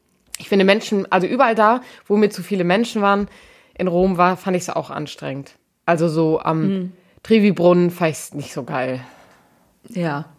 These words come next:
Speaker 2: doch, ja, ja.
Speaker 1: War mir zu,
Speaker 2: Ja.
Speaker 1: zu viel.
Speaker 2: Ja, jetzt hast du schon ganz viel erzählt und meine Fragen dann doch nicht beantwortet. Ähm, äh, was war denn dein Highlight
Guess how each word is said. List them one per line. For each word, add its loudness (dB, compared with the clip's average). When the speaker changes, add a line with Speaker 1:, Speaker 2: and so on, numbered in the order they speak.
Speaker 2:
doch, 2
ja, -2
ja. -2
Speaker 1:
War 2
mir 0
zu, -4
Speaker 2:
Ja. -4
Speaker 1:
zu -2
viel. -2
Speaker 2:
Ja, -8
jetzt -6
hast -2
du -4
schon -2
ganz 2
viel 2
erzählt -2
und 0
meine 0
Fragen 0
dann -2
doch -2
nicht -2
beantwortet. -4
Ähm, 2
äh, -8
was 0
war 4
denn 2
dein 2
Highlight 2